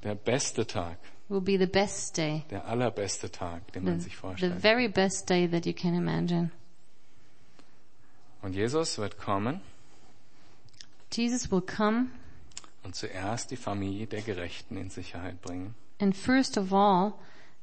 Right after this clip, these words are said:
Speaker 2: take the family of the righteous. into safety.
Speaker 1: Seine Braut.
Speaker 2: His bride.
Speaker 1: Und Hochzeit feiern.
Speaker 2: And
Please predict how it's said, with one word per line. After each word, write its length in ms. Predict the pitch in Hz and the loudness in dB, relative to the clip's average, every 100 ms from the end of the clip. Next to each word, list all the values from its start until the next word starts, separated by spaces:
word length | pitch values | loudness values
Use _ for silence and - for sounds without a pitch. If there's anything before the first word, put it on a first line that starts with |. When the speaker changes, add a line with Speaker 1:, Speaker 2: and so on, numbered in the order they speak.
| - | -6
Speaker 2:
take 420 | - 233 226 202 - | 0 2 2 0 -2
the 80 | |
family 500 | 180 - 196 196 190 185 | 0 4 6 6 6 4
of 100 | 185 | 2
the 60 | 180 | 0
righteous. 800 | 180 165 170 - 180 - - - - - - - - - | 2 2 2 0 -2 -2 -6 -6 -8 -10 -10 -10 -10 -2
into 260 | 196 190 190 | 0 0 -2
safety. 640 | - 185 185 - 180 175 - - - - - | -2 0 0 0 0 0 -2 -8 -10 -10 -10
Speaker 1:
Seine 320 | - - 85 | -6 -4 -4
Braut. 480 | - 87 85 113 - - - - | -6 -6 -4 -6 -6 -8 -8 -2
Speaker 2:
His 220 | 208 196 | -2 -2
bride. 500 | - 180 175 180 208 - - - - - - - - | 2 4 6 4 2 -4 -10 -10 -10 -10 -10 -8 -8
Speaker 1:
Und 280 | - 90 - | -6 -6 -2
Hochzeit 420 | 90 - - 98 | -4 -2 -2 -2
feiern. 420 | - - 98 107 117 - - - - | -2 -4 -4 -4 -6 -10 -10 -10 -6
Speaker 2:
And 440 | 220 190 185 180 | 2 4 6 4